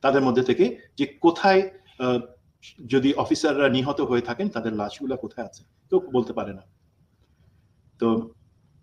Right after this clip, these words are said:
আমরা পরবর্তীতে লাশগুলার সন্ধান পাই,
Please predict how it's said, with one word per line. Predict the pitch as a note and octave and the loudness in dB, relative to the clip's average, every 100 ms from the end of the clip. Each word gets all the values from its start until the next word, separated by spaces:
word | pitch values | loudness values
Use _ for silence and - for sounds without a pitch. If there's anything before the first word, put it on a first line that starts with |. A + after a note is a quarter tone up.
| _ _ _ _ D3+ | _ _ _ _ 0
আমরা | C#3+ C#3 | 6 6
পরবর্তীতে | C#3 C3+ D3 D#3 E3 A#2+ A#2 - _ _ _ _ _ _ _ _ _ _ _ C3 | 8 6 4 0 -2 0 0 -4 _ _ _ _ _ _ _ _ _ _ _ -2
লাশগুলার | A#2 A2+ A#2 A#2 | -2 0 0 -2
সন্ধান | - G2+ G2+ A2+ | -2 -6 -4 -6
পাই, | A2 A#2 | -6 -8